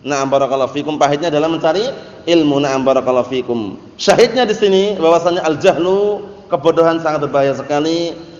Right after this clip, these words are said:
penyakit yang sangat apa? Yang sangat berbahaya sekali, bisa membunuh manusia, yang dibunuh bukan badannya namun apanya? Hatinya. Kalau hati sudah mati barakallahu fikum, la ya'rifu ma'rufan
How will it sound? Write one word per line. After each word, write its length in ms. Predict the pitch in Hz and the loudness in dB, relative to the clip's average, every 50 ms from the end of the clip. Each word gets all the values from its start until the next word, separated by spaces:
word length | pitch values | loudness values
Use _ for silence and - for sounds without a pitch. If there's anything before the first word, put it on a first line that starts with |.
| - - - | -20 -14 -2
penyakit 400 | - 160 165 165 165 160 175 - | 0 0 2 2 0 0 -2 -2
yang 160 | 139 151 151 151 147 | -2 0 0 0 -2
sangat 260 | 160 156 156 160 151 | -2 -2 -2 0 0
apa? 540 | 151 131 147 165 185 - - - - - - - - - | 0 0 0 -2 -4 -4 -8 -12 -18 -20 -20 -20 -18 -6
Yang 320 | - 143 160 160 156 147 156 | 0 2 2 2 2 0 0
sangat 320 | 170 185 208 226 185 151 | -2 0 0 0 0 0
berbahaya 320 | 175 156 170 175 170 165 | 0 2 4 4 4 4
sekali, 400 | 160 165 165 - 165 165 160 151 | 2 0 -2 -4 -4 -4 -4 -4
bisa 160 | 139 - 175 160 | -2 0 0 0
membunuh 400 | 160 156 135 185 254 277 262 - | 0 0 0 0 2 2 2 2
manusia, 640 | 214 208 196 190 190 - 180 190 185 185 190 185 190 - - - - - 139 | 2 0 0 0 -2 -2 0 0 2 2 2 0 -4 -10 -16 -16 -14 -6 -2
yang 160 | 175 180 180 | 0 0 0
dibunuh 400 | 151 170 - 208 254 247 214 185 | -2 -4 -2 0 2 2 2 2
bukan 320 | - 185 180 190 180 160 | 2 0 2 2 2 2
badannya 320 | 170 160 - 175 170 175 175 | 2 2 4 4 2 2 2
namun 320 | 165 170 170 180 190 190 | 0 0 2 2 2 2
apanya? 480 | 180 170 170 180 170 175 185 208 - 554 - - - - - - - - - - - - - _ - - - - - - - - | 2 2 2 2 2 2 0 0 -2 -4 -10 -14 -18 -20 -20 -20 -20 -20 -20 -20 -20 -20 -20 _ -20 -20 -20 -20 -20 -20 -20 -12
Hatinya. 640 | - 143 143 143 - 139 135 135 127 117 104 - - - - - - - - - - | -4 -4 -4 -4 -4 -8 -8 -8 -8 -8 -10 -12 -16 -18 -20 -20 -20 -20 -14 -2 4
Kalau 240 | 202 202 214 208 180 | 6 6 8 6 6
hati 320 | 165 190 233 247 - 277 | 6 4 2 2 2 -2
sudah 240 | 254 214 233 196 220 | -2 -2 -4 -6 -4
mati 440 | 190 196 214 254 285 285 - 240 214 196 | -4 -2 0 0 0 0 0 -2 0 2
barakallahu 480 | 196 196 196 180 196 190 180 180 185 | 4 4 4 4 2 2 0 0 -2
fikum, 240 | 190 185 196 196 185 | -6 -4 -4 -2 0
la 240 | 175 180 202 226 226 | 2 2 4 4 4
ya'rifu 400 | 220 208 - 202 208 190 - 185 | 2 0 0 0 -2 -2 -2 -2
ma'rufan 600 | 180 185 180 160 185 196 214 208 208 220 233 | -2 -2 -2 0 2 2 2 4 4 2 2